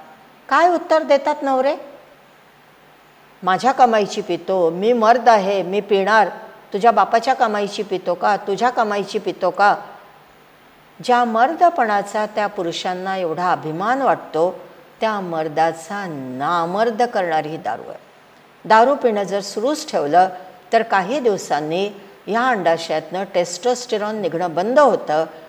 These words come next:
आणि त्या पुरुषाचं लिंगच ताठ होणार नाही आणि तो कुठल्याही स्त्रीशी लैंगिक संबंध करू शकणार नाही. अजून दारूच्या बाबतीत मी जे म्हटलं की बाई आणि बाटली सोबत जाते.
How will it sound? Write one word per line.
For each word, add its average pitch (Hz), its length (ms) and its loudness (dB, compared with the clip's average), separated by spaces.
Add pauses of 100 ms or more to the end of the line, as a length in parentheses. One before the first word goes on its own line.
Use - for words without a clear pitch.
(220)
आणि 190 220 -4
त्या 202 200 -4
पुरुषाचं 175 600 -6
लिंगच 196 580 -2
ताठ 190 240 0
होणार 143 260 -4
नाही 147 340 -6 (380)
आणि 175 280 -2
तो 190 140 -4
कुठल्याही 190 520 -6
स्त्रीशी 180 580 -4 (380)
लैंगिक 165 360 -2
संबंध 156 440 -6
करू 147 260 -6
शकणार 131 420 -8
नाही. 127 200 -10 (680)
अजून 339 360 2
दारूच्या 294 440 4
बाबतीत 240 400 2
मी 214 140 -4
जे 208 100 -4
म्हटलं 190 340 -4
की 233 160 -2
बाई 185 360 0
आणि 226 240 0
बाटली 165 460 -2
सोबत 156 560 -4
जाते. - 320 -12